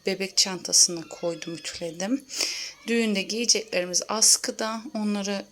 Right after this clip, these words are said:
f-, kıyafet şeyleriyle götüreceğim nasipse.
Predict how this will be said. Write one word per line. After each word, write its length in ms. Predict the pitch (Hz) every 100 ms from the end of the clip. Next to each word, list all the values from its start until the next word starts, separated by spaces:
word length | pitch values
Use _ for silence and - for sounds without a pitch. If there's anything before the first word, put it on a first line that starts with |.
| -
f-, 200 | - -
kıyafet 600 | - 220 202 202 202 202
şeyleriyle 680 | - 202 180 170 165 156 165
götüreceğim 680 | 175 170 - 175 180 175 170
nasipse. 840 | 170 170 - - - - 226